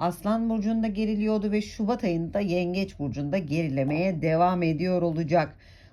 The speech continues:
Bu da sizin günlük iş hayatı, sağlık ve çalışma düzeninizle ilgili,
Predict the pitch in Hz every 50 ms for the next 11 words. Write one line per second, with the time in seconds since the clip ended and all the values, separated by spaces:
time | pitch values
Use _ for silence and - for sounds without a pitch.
0 | - - 302 294 285 285 277 285 277 247 247 277 269 262 226 269 254 254 254 262
1 | 254 - - 233 - - 254 240 233 226 220 214 214 214 214 - 214 208 220 226
2 | 226 220 220 - - 214 202 202 202 208 214 214 - - - - - 190 190 196
3 | 196 196 - 185 170 180 175 - - 214 202 160 139 139 160 185 180 175 170 160
4 | 143 135 143 - - 196 214 185 151 135 156 151 180 196 208 214 220